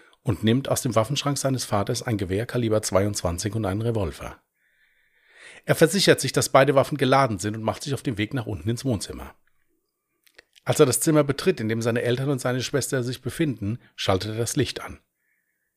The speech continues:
Er blickt in die ahnungslosen Gesichter seiner Familie und eröffnet das Feuer aus dem Gewehr.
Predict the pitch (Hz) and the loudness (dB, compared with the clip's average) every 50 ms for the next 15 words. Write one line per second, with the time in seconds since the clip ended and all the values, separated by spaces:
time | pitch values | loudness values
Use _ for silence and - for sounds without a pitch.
0 | _ _ _ _ _ _ _ _ _ _ _ _ _ - 127 107 - 143 139 - | _ _ _ _ _ _ _ _ _ _ _ _ _ 2 2 4 4 2 2 2
1 | - 170 160 175 120 123 131 160 170 - - 165 151 135 165 156 147 127 139 131 | 0 0 2 4 4 4 4 4 2 0 2 2 2 2 0 -2 -2 -2 -4 -2
2 | - 160 143 127 139 143 131 - - 131 123 120 113 98 95 98 104 113 - 104 | -2 -2 0 0 0 -2 -2 -2 -2 -2 -2 -2 -2 -2 -2 -2 -2 -2 -2 -2
3 | - - 123 - 120 - - - - 104 98 104 110 - - - - - 113 110 | -4 -4 -4 -4 -4 -4 -2 0 0 2 2 2 0 0 -2 -4 -4 -4 -4 -2
4 | - 120 120 104 82 76 - | -4 -4 -2 -4 -4 -6 -10